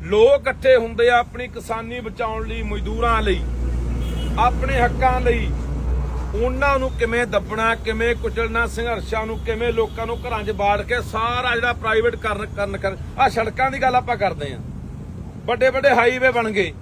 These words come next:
ਪੱਚੀ ਹਜ਼ਾਰ ਕਿੱਲਾ, ਪੱਚੀ ਹਜ਼ਾਰ ਕਿੱਲਾ ਰੁਕ ਗਿਆ ਸੜਕਾਂ 'ਚ। ਸਾਡੀ ਉਪਜਾਊ ਧਰਤੀ ਸੜਕਾਂ 'ਚ ਵੀ ਰੁਕੀ ਜਾਂਦਾ, ਤੇ ਸਭ ਤੋਂ ਜ਼ਿਆਦਾ ਸਾਡੀ ਜ਼ਮੀਨ ਰੁਕੀ ਰਹੀ ਕਲੋਨੀਆਂ 'ਚ।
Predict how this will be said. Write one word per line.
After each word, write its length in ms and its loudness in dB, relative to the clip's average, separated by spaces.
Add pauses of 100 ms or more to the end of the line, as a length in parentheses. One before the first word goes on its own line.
(1400)
ਪੱਚੀ 440 -2
ਹਜ਼ਾਰ 520 4
ਕਿੱਲਾ, 600 0 (580)
ਪੱਚੀ 360 -6
ਹਜ਼ਾਰ 280 0
ਕਿੱਲਾ 280 0
ਰੁਕ 180 -2
ਗਿਆ 160 0
ਸੜਕਾਂ 360 -4
'ਚ। 100 -12 (1120)
ਸਾਡੀ 220 0
ਉਪਜਾਊ 360 0
ਧਰਤੀ 400 -2 (1500)
ਸੜਕਾਂ 520 4
'ਚ 40 0
ਵੀ 140 2
ਰੁਕੀ 300 -2
ਜਾਂਦਾ, 340 4
ਤੇ 80 8
ਸਭ 300 0
ਤੋਂ 140 4
ਜ਼ਿਆਦਾ 360 2
ਸਾਡੀ 240 -4
ਜ਼ਮੀਨ 280 -4
ਰੁਕੀ 220 -6
ਰਹੀ 120 2
ਕਲੋਨੀਆਂ 500 2
'ਚ। 160 -4